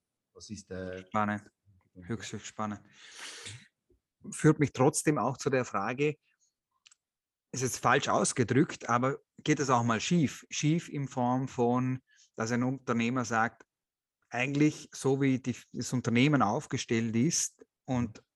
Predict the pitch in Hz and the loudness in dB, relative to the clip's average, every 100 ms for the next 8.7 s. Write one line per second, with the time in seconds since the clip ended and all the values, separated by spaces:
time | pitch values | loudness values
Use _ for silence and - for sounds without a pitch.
0 | _ 123 117 139 180 135 - 117 110 117 | _ -2 2 2 0 -4 -2 0 2 0
1 | 135 120 113 131 - - 107 120 135 131 | -2 0 2 0 -4 0 0 2 2 2
2 | 120 117 120 131 131 123 120 120 110 127 | 2 0 0 0 0 -4 -8 -6 -2 0
3 | 170 185 165 - 127 123 117 113 117 117 | 2 0 -2 -4 0 0 -2 -4 0 0
4 | 117 120 117 107 113 139 147 - - - | -2 -4 -8 -4 -2 0 0 -2 -20 -20
5 | - - - - _ - - - 127 - | -20 -20 -20 -20 _ -10 -4 0 0 0
6 | 143 113 131 143 - 123 117 123 104 98 | -2 0 0 -2 -8 -8 -6 -4 -4 -8
7 | _ _ _ _ _ _ _ - - 127 | _ _ _ _ _ _ _ -6 -4 -2
8 | 151 151 143 107 98 127 196 | -2 -2 -2 -2 -4 -2 -4